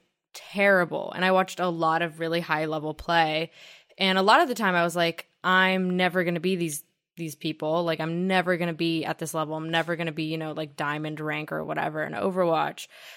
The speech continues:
But seeing the way that they react and being like, "Oh, I've found myself in that situation before." And, like, now that I've seen that reaction,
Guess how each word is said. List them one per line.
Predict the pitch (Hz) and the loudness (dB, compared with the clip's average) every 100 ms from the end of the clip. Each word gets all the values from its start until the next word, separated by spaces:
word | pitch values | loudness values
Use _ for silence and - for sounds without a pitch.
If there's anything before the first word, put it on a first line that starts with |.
| - _ - | -20 _ 2
But | 185 175 160 - _ _ | 4 6 4 0 _ _
seeing | - - - 226 226 220 | -8 -4 0 2 2 2
the | 196 | 2
way | 180 180 | 4 2
that | 175 170 | 2 -2
they | 165 | -2
react | 156 160 170 190 170 165 - | -2 0 2 4 4 0 -6
and | 185 175 | -6 -4
being | 170 | -4
like, | 170 165 | -4 -2
"Oh, | 208 196 | 2 2
I've | 180 190 - | 4 0 -2
found | - 208 214 196 | -2 0 2 2
myself | 175 180 175 - | 0 0 0 0
in | |
that | 170 160 | -4 -4
situation | - 170 170 170 175 175 | -6 -6 -2 0 0 -2
before." | 160 147 165 147 151 - - - - | -6 -8 -6 -4 -4 -6 -14 -20 -10
And, | 185 185 | -4 -2
like, | 175 | -2
now | 180 180 190 | 0 2 2
that | 196 180 | 4 2
I've | 175 - | 0 -2
seen | - 196 196 185 | -4 -2 0 2
that | 170 165 | 2 2
reaction, | 170 165 165 185 - 175 156 160 | 0 2 2 2 -2 -6 -6 -8